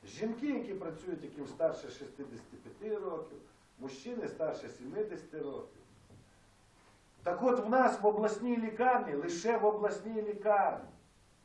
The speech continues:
працює дванадцять глибочайших пенсіонерів, яким вісімдесят п'ять років, яких водять попід руки на роботу. Я ще раз вибачаюсь, але я мушу це сказати.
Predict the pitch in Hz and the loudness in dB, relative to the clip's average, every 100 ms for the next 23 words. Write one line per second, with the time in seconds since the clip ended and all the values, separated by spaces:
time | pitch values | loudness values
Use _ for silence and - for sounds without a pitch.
0 | _ _ _ _ - - 196 208 240 262 | _ _ _ _ -20 0 2 2 2 2
1 | 226 214 214 233 262 269 262 - 202 - | 4 6 8 8 8 6 4 0 -2 -2
2 | - - - - 165 208 240 247 247 247 | -8 -18 -20 -6 4 12 12 12 8 6
3 | 233 202 208 196 208 196 214 214 220 196 | 6 6 -2 -4 -6 0 2 4 4 4
4 | 185 175 196 156 202 185 185 185 185 190 | 0 -4 -8 -2 -2 -2 -8 -10 -8 -4
5 | 175 185 - - - - - _ _ - | -4 -2 -4 -4 -4 -14 -20 _ _ -16
6 | 135 - 185 180 196 214 190 180 190 185 | -12 -10 -8 -2 6 6 6 -2 -4 -6
7 | - 202 202 190 185 185 190 180 156 - | -6 -4 -4 -4 -2 0 0 -2 -2 -4
8 | - - - - _ - 208 196 - - | -12 -20 -20 -20 _ 10 10 10 2 2
9 | 202 254 247 185 196 214 214 220 196 - | 6 6 6 0 4 4 6 6 8 6
10 | - - - 202 - - - 170 185 196 | -2 -12 -20 -20 -20 -16 0 0 4 4
11 | 196 254 247 - 214 - - 135 - - | 4 2 0 0 0 0 -6 -6 -6 -6